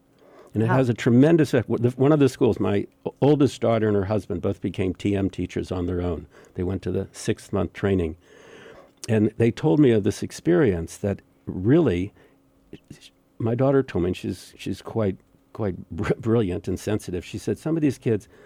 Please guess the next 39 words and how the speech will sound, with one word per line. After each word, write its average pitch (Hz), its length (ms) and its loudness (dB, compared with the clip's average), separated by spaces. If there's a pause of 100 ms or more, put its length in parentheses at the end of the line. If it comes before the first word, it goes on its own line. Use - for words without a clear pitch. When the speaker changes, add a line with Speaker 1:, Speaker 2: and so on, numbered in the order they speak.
(220)
Speaker 1:
they 139 100 0
could 127 180 0
never 131 220 2
close 123 280 -2
their 117 140 -2
eyes 110 160 -2
for 113 160 -8
five 104 320 -4
minutes 104 320 -4
and 92 100 -6
be 98 100 -2
alone." 87 420 -4 (720)
And 98 100 2
they 110 80 4
would 113 120 2
be 113 100 2
closing 131 480 2
their 113 120 0
eyes 104 220 0
for - 160 -6
fifteen 113 640 0
minutes 87 500 -6 (560)
twice 151 360 0
a 120 60 -2
day, 87 360 -6 (180)
and 107 120 0
it - 140 -4
produced 117 440 0
a 113 40 0
huge - 460 0
change 107 380 0
in 98 120 0
the 98 80 2
schools. 95 440 -2
Like, 101 200 -2
these 139 220 2
are 151 60 4
schools 120 460 0
where 107 340 4